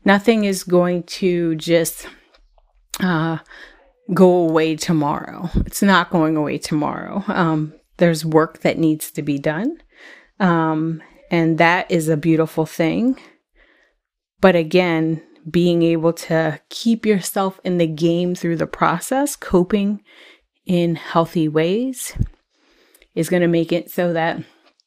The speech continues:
guess what, when we get that beautiful turnaround and there, that awesome progress is there, that you can enjoy it and, and be a part of that. And also too, like, being able to help along the way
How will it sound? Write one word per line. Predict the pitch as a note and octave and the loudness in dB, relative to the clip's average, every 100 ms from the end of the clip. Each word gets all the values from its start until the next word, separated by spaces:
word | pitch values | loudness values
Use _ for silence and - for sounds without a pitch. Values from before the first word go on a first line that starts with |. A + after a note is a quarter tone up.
| _ _ _ - | _ _ _ -4
guess | - - | -2 -2
what, | F#3+ E3+ | -4 -2
when | E3+ | 0
we | E3+ | 0
get | D#3+ D#3 | 0 0
that | E3 | 0
beautiful | E3 E3 E3+ F3 | 0 0 -2 -4
turnaround | - F3+ F3 F3 F3 F3+ - - - _ | -6 -4 -2 -2 -2 -4 -6 -18 -20 _
and | E3 D#3 | 0 2
there, | D#3+ D#3+ | 0 -2
that | D#3 D#3 | 0 0
awesome | E3+ E3 E3+ E3+ | 2 0 0 0
progress | E3+ D#3+ E3 F3 | 0 0 -2 0
is | |
there, | D#3+ E3 E3+ | 0 2 0
that | E3+ | 0
you | F#3 G#3 | -2 0
can | G#3+ | 0
enjoy | F#3 C3+ - D3+ D#3+ | 0 -2 -4 -2 -2
it | - B2 - | -2 -8 -10
and, | F3+ D#3 D#3 - - - _ _ | -6 -4 -4 -8 -20 -20 _ _
and | E3 D3+ D#3 - F3+ | -8 -4 -4 -6 -2
be | F3 | 0
a | E3 | 0
part | - E3 D#3+ | 0 0 0
of | D#3+ D3+ | -2 -2
that. | D3+ D#3 | -4 -2
And | D#3+ D#3+ | -2 0
also | F#3 G#3+ A#3 | 0 2 0
too, | G3+ - A#3 | 0 0 2
like, | A3 F3 E3+ | 0 0 0
being | F#3 G3+ G3+ | 0 0 -2
able | F3+ F3+ F#3 | -2 -2 -4
to | - F3+ | -2 -2
help | - F#3+ F#3+ - | 0 0 0 0
along | - F3 E3+ F3 | -2 0 -2 -2
the | D#3+ | 0
way | D#3+ D#3+ D#3 F3 | 2 2 2 0